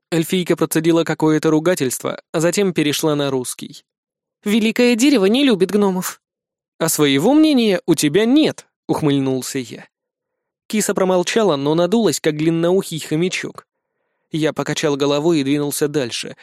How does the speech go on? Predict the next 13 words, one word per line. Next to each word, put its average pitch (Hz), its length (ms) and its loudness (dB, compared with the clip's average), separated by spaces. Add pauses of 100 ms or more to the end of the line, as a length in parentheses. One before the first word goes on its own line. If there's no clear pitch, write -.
(140)
к - 80 -14
палаткам 175 420 0
торговцев. - 680 -4 (560)
Там 285 180 4
можно 247 300 4
найти 214 320 2
просторный 196 560 0
тент 202 320 0
для 185 220 0
ночлега 190 480 -2
по - 100 -8
приемлемой 165 540 0
цене. 131 380 -8